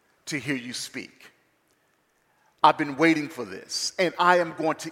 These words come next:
eat up every single word that you say. I'm ready." And so Doctor Swindoll said, "Thank you.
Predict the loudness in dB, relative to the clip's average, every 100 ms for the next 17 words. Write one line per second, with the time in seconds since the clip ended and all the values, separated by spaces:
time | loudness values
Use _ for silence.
0 | -12 -12 -10 -6 -6 -8 -6 -4 -4 -6
1 | -8 -2 0 0 -2 -4 -6 0 2 2
2 | 0 -4 -8 -8 -14 -10 -8 -10 -12 -20
3 | _ _ _ _ _ _ _ _ _ _
4 | _ _ -4 -4 -2 -4 -4 -8 -20 _
5 | _ _ _ _ -20 -12 -10 -10 -4 -4
6 | -4 -10 -10 -2 0 0 -2 -4 -2 -2
7 | -4 -10 -20 _ _ _ _ _ _ _
8 | _ -2 0 0 -8